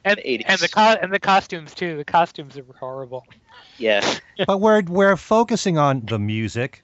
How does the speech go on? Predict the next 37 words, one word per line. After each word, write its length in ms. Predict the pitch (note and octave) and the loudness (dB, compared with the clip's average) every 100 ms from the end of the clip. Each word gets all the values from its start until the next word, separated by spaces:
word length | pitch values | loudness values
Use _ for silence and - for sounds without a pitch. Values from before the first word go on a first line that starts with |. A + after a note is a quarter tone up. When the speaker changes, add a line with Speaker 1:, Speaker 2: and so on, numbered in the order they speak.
| _ | _
Speaker 3:
here, 300 | - G#2+ G2+ | -8 -8 -6
guys. 500 | F#2+ F2 F2+ C3 - _ _ _ | -8 -8 -12 -16 -20 _ _ _
And 160 | D#3 D#3+ | -2 0
every 260 | G3+ A3+ | 2 2
Speaker 2:
<laughs> 140 | A3 A3 | 2 2
Speaker 3:
single 300 | G3+ G3 F#3 | 4 4 2
decade 640 | B2+ D3+ F3 D3 G#2+ A2+ | 2 0 0 -2 -4 -4
has 240 | G#2+ A2 G2+ | -4 -4 -4
great 300 | A2+ A2+ A#2 | -4 -4 -4
music 400 | A#2 B2 D3+ E3+ | -4 -4 -6 -6
and 100 | E3+ | -4
not 220 | F3+ G#3 | -4 -6
so 160 | C#3 G#2 | -8 -10
great 200 | G2+ F#2+ | -10 -10
music. 320 | F#2+ F2 E2+ _ _ _ _ - | -14 -14 -20 _ _ _ _ -4
And 200 | B2 B2 | 0 0
a 40 | |
Speaker 2:
Mm-hmm. 80 | B2+ | 2
Speaker 3:
lot 200 | C#3+ F3 | 2 2
of 80 | D#3 | 0
the 60 | |
music 340 | D3+ D#3 C#3 C3+ | 0 0 -2 -4
from 140 | C3 | -4
the 120 | B2+ | -2
eighties 340 | C#3+ D3 C3+ A2+ | -2 -2 -4 -4
that 120 | B2 | -2
I 100 | B2 | -2
kind 280 | - C#3 B2+ | -4 -6 -6
of 80 | A2 | -8
resisted 500 | F#2+ B2 - A#2+ F#2 | -8 -10 -10 -12 -8
then, 260 | A2 C#3+ | -6 -6
I 120 | A#2+ | -6
like 260 | C3 B2+ B2+ | -6 -6 -6
a 40 | A#2 | -8
lot 200 | A#2 B2 | -8 -8
more 220 | A2+ A2+ | -8 -8
now. 360 | G2+ A#2 - | -8 -10 -16